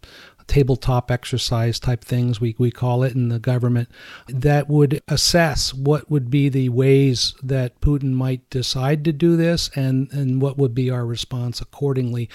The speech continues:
I don't think we should limit ourselves to thinking purely tactical nuclear weapons. It's almost unimaginable to think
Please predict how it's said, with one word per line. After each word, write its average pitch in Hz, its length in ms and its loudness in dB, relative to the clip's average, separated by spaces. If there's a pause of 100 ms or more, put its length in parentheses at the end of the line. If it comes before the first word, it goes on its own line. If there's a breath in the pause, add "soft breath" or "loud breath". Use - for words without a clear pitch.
(300 loud breath)
I 139 80 -2
don't 151 200 2
think 160 220 0
we 151 80 6
should 135 220 0
limit 147 340 4
ourselves 135 600 0
to 135 100 -2
thinking 131 480 -2
purely 135 400 2
tactical 127 480 -2
nuclear 131 340 2
weapons. 143 480 0
It's - 200 -2
almost 123 320 -2
unimaginable 123 720 0
to 120 100 -4
think - 340 -6